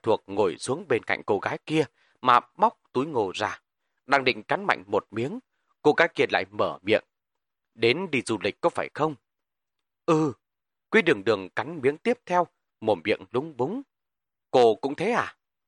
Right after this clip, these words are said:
"Tôi cũng chơi được khá khá rồi, đang chuẩn bị dẹp đường về ngủ đây." Cô gái cười cười, rất giả dặn, lấy kinh nghiệm của người từng trải, chỉ điểm cho Quý Đường Đường. "Đừng có đi xe của bọn họ, cắt cổ lắm, bốn người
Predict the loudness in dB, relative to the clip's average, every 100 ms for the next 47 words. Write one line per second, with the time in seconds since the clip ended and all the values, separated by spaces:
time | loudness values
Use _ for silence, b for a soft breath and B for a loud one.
0 | _ _ _ _ _ _ 4 6 4 -2
1 | -6 -4 -4 -2 -4 -6 -4 -6 -6 -4
2 | 0 0 -2 _ _ -2 0 -4 -4 -8
3 | -4 -4 -4 -2 -2 -2 -4 -2 -6 -6
4 | -4 -4 -6 _ _ _ _ _ _ 0
5 | 2 4 0 -2 -2 -2 -2 2 2 0
6 | _ _ 0 2 4 2 2 0 0 _
7 | -2 0 0 -4 0 0 0 -2 -2 0
8 | -2 0 -4 -4 0 2 0 _ _ -2
9 | 0 2 0 -2 -6 -6 -6 -4 -6 -6
10 | -4 -6 -6 _ _ _ _ _ _ _
11 | 4 4 4 0 0 0 -6 -6 -6 -2
12 | -2 0 4 4 2 _ _ -2 0 -2
13 | -2 -2 -6 -6 -12 _ _ 2 2 4
14 | 0